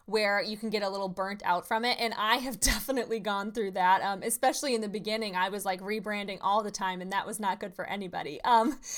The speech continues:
but I think it's really great that, you know, you just have to pick what's authentic to you. If you really are passionate about one specific topic and you have been for years, yeah, sure, go for that topic and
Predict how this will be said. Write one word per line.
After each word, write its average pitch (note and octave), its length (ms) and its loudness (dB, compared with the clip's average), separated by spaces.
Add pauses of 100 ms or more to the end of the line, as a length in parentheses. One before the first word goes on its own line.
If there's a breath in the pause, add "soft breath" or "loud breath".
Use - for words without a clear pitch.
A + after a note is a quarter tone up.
(200 loud breath)
but D4+ 120 10
I D#4+ 100 8
think F4 200 0
it's C#4+ 160 -2
really C#4 260 6
great B3 340 4
that, G#3+ 360 8
you A#3+ 120 -2
know, G#3+ 180 0
you B3+ 140 -2
just E4 220 -2
have G4+ 80 -2
to F4 100 -4
pick B3+ 280 -2
what's G#3+ 240 2
authentic G3+ 500 0
to - 140 -4
you. F#3+ 160 -4
If G#3 160 -4
you B3 140 0
really A#3+ 400 4
are G3+ 180 2
passionate A3 500 -2
about G3 280 -2
one G3 200 -4
specific G#3+ 460 -6
topic G3+ 440 0
and A3+ 160 -2
you G#3+ 100 -4
have F3 280 0
been G#3+ 180 -4
for G#3 120 -8
years, F#3+ 480 0 (200)
yeah, A#4+ 220 4
sure, C4 360 0
go G3+ 280 0
for A#3 160 -2
that F#3+ 240 2
topic G3 540 2
and G3+ 260 -4